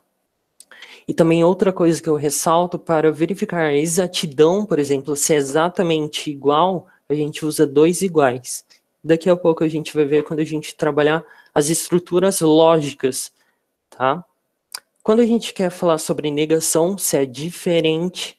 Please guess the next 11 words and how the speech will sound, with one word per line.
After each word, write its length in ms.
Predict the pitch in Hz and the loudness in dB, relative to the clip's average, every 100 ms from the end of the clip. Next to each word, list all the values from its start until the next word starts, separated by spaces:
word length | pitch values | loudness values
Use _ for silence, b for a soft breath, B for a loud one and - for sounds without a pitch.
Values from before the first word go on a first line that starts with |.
| - | -6
a 80 | 151 | -4
gente 300 | 151 151 160 | -4 -4 -4
usa 200 | 151 143 | -2 -2
o 20 | |
exclamação 640 | 143 - 147 147 - 143 | -4 -2 -2 -4 -4 -2
igual. 520 | 151 156 156 160 196 b b b | -2 2 2 2 0 b b b
Se 280 | - - - | -6 0 4
é 240 | 196 - - | 2 2 2
ou 440 | 180 196 233 - _ | 6 8 6 0 _
ou 260 | 185 202 175 | 4 6 6
é, 260 | 180 220 | 4 0